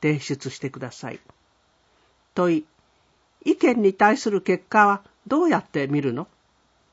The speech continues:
答え、寄せられた意見と、それに対する市の考え方は、担当課、市役所情報広場、ホームページなどで閲覧することができます。意見をいただいた方一人一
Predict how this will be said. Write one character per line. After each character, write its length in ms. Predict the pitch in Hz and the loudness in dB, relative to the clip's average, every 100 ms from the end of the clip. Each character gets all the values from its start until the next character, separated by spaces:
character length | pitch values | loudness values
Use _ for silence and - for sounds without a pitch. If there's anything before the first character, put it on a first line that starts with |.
| _ _ _ | _ _ _
答 340 | 156 147 156 | -8 -4 -4
え、 100 | 127 - _ _ _ _ _ 185 | -4 -10 _ _ _ _ _ 0
寄 120 | 190 | 2
せ 160 | 247 | 4
ら 140 | 247 233 | 4 4
れ 140 | 233 | 2
た 160 | 220 202 | 4 4
意 140 | 214 | 2
見 260 | 196 143 123 | 2 0 0
と、 220 | 127 120 _ _ | -8 -10 _ _
そ 200 | - 226 | -4 0
れ 100 | 262 | 2
に 140 | 269 262 | 0 2
対 240 | 240 240 | 2 2
す 120 | 240 | 2
る 120 | 196 | 0
市 180 | 175 - | 0 0
の 140 | 233 - | 0 0
考 260 | 202 208 208 | 2 2 2
え 140 | 208 | 0
方 280 | 202 190 151 | -2 -4 -2
は、 200 | 131 127 _ _ _ - | -2 -4 _ _ _ 4
担 280 | 214 220 | 4 6
当 260 | 208 208 190 | 2 0 0
課、 300 | - 175 - _ _ _ | 2 0 0 _ _ _
市 180 | - - | -10 2
役 220 | 240 - | 2 2
所 220 | - 151 - | -2 -4 -4
情 300 | 135 185 190 | 0 2 2
報 240 | 185 180 | 2 0
広 320 | 180 175 131 | 0 0 0
場、 140 | 123 - _ _ _ | -2 -6 _ _ _
ホ 220 | 262 277 285 | 2 6 6
ー 20 | |
ム 160 | 262 | 4
ペ 180 | 262 233 | 2 2
ー 60 | 180 | 4
ジ 180 | 151 151 | 2 2
な 160 | 180 | 0
ど 120 | 147 | 0
で 180 | 135 143 _ - | -2 -6 _ -8
閲 240 | 151 190 | -2 2
覧 180 | 175 170 | 4 2
す 120 | 175 | 0
る 80 | 156 | -2
こ 140 | 160 | -2
と 120 | 156 139 | -2 -2
が 120 | 131 | -2
で 100 | 123 | -4
き 160 | - | -6
ま 140 | 123 131 | -6 -8
す。 200 | - - _ _ _ _ _ | -14 -20 _ _ _ _ _
意 100 | 294 | -6
見 280 | - 247 202 | 2 4 4
を 100 | 175 | 4
い 60 | 170 | 2
た 160 | 214 | 2
だ 120 | 202 202 | 2 2
い 80 | |
た 120 | 202 190 | 2 -2
方 300 | 233 - 170 | -2 -2 -4
一 260 | - 247 | -2 -2
人 80 | |
一 60 | 294 | -2